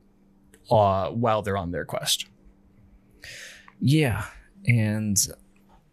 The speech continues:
Speaker 2: let me explain a little bit more about the actual individuals,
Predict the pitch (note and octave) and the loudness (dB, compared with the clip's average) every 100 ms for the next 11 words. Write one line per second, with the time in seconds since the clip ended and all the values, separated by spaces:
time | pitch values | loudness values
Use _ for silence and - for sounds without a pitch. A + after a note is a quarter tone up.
0 | _ - B2+ - C#3 B2+ A#2+ A2 A2 - | _ 2 4 6 4 4 4 2 0 0
1 | - - B2+ G#2 G2+ A2+ A2+ A#2 F#2 G2+ | 0 2 4 4 6 4 4 2 2 2
2 | F#2 E2+ E2+ E2 D#2+ D#2+ - - - _ | 2 0 0 0 0 0 -2 -2 -8 _
3 | - F2+ E2+ - E2 F#2 E2 G2 B2 A#2+ | 2 4 4 2 2 2 2 2 2 4
4 | G2+ D2+ D2+ - - - | 2 0 -2 -2 -2 -4